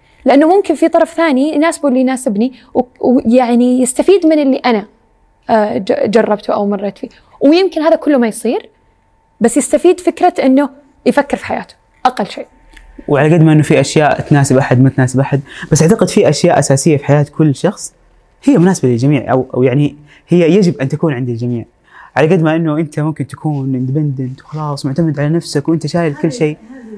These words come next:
Speaker 2: بس في الأخير أنت جزء، أم، في حياة أحد، أنت أخ، أنت صديق، آه، لأحد،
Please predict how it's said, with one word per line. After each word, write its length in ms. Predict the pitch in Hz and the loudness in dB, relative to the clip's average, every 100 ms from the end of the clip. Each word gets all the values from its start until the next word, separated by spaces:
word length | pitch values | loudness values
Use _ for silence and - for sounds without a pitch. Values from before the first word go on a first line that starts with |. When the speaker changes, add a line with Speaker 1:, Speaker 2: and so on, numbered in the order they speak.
| 196 190 _ - | -18 -20 _ -8
Speaker 2:
بس 80 | |
في 40 | 147 | -2
الأخير 220 | 170 196 | 0 0
أنت 140 | 175 | 0
جزء، 280 | 156 165 - _ - | -2 -2 -6 _ -16
أم، 200 | 123 123 - - | -10 -8 -10 -14
في 100 | - | -12
حياة 260 | 123 120 117 _ - - - | -8 -8 -10 _ -20 -16 -14
أحد، 280 | - 120 110 - | -12 -12 -12 -6
أنت 140 | 135 131 | -6 -2
أخ، 240 | 127 - | -4 -4
أنت 160 | 120 117 | -10 -8
صديق، 460 | 123 117 120 110 - _ _ - | -6 -4 -4 -6 -14 _ _ -16
آه، 160 | 110 107 107 | -12 -10 -8
لأحد، 320 | - - 120 | -8 -6 -8